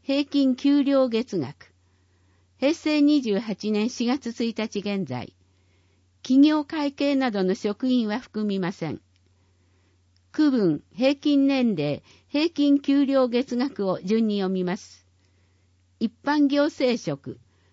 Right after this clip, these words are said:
平均年齢四十一歳三ヶ月、平均給料月額三十一万千八百円。技能労務職。平均年齢五十一歳八ヶ月。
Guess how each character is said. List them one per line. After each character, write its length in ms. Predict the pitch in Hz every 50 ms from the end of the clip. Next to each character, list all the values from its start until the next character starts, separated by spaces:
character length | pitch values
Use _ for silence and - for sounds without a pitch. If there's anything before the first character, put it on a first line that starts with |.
| _ _
平 240 | - - 262 294 302
均 340 | - - 311 294 285 285 277
年 280 | 277 269 254 226 190
齢 320 | 147 151 147 147 - - _ _
四 260 | - 240 302 320 294 262
十 220 | 214 220 208 202
一 160 | 196 208 -
歳 320 | - - - 240 226 208 226
三 260 | - 247 233 262 277
ヶ 160 | - 220 208
月、 380 | 180 147 147 - - - - _ _ _ _ _ _ _ _ _
平 220 | - 285 302 359
均 300 | - - 294 294 285 285
給 260 | 285 - 294 285 294 277
料 260 | 269 269 262 247 240
月 300 | 226 226 247 - - 190
額 340 | 170 143 143 - - 147 - _ _ _ _ _ _ _ -
三 280 | 285 294 302 294 285
十 200 | 269 254 233 214
一 300 | 202 202 - - 220 220
万 240 | 202 190 180 160 165
千 260 | - - 269 269 269
八 160 | 254 254 226 196 _ -
百 280 | 240 254 - - -
円。 220 | 170 139 120 101 - _ _ _ _ _ _ _ _ _ _ _ _ -
技 220 | 185 185 226 247
能 260 | 262 294 302 311 311 302
労 220 | 294 294 285 285
務 160 | 262 240 196
職。 400 | - - 165 139 - - 135 - - _ _ _ _ _ _ _ _
平 200 | - 294 320 320
均 340 | - 277 277 285 277 269
年 280 | 277 285 269 254 240 196
齢 280 | 180 170 160 147 131 147
五 160 | 170 208 226
十 300 | 220 240 294 302 294 285
一 80 | 294
歳 320 | - - - - 185 175 220
八 320 | 214 214 170 - - -
ヶ 140 | - 262 254
月。 340 | 185 151 143 - - -